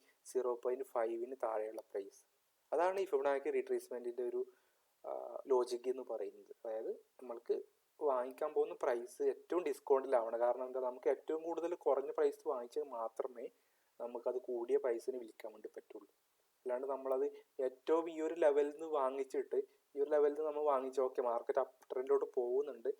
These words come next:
ഈ ലെവലിൽ നിന്ന് വാങ്ങിച്ചു എന്ന് പറയുന്നത് ശരിക്കും എന്താണ് ഒരു പ്രോപ്പർ ആയിട്ടുള്ള വേ അല്ല. ഓക്കെ, പൊതുവെ ഞാൻ എപ്പോഴും ചെയ്യാറുള്ളത്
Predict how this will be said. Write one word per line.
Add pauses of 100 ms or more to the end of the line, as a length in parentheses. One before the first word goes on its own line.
(320)
ഈ
ലെവലിൽ
നിന്ന്
വാങ്ങിച്ചു
എന്ന്
പറയുന്നത്
ശരിക്കും (540)
എന്താണ്
ഒരു (100)
പ്രോപ്പർ
ആയിട്ടുള്ള
വേ (100)
അല്ല. (180)
ഓക്കെ, (560)
പൊതുവെ (120)
ഞാൻ
എപ്പോഴും
ചെയ്യാറുള്ളത്